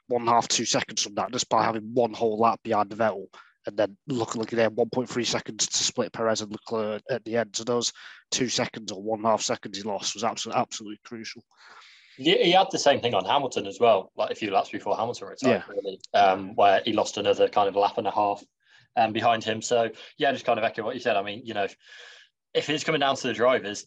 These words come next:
Speaker 2: then, you know, it, there's, it,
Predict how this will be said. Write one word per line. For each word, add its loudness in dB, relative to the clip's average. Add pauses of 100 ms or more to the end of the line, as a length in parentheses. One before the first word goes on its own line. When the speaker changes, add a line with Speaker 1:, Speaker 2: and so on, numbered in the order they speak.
Speaker 2:
then, 0 (680)
you -6
know, 0
it, -6 (120)
there's, 0 (1500)
it, -2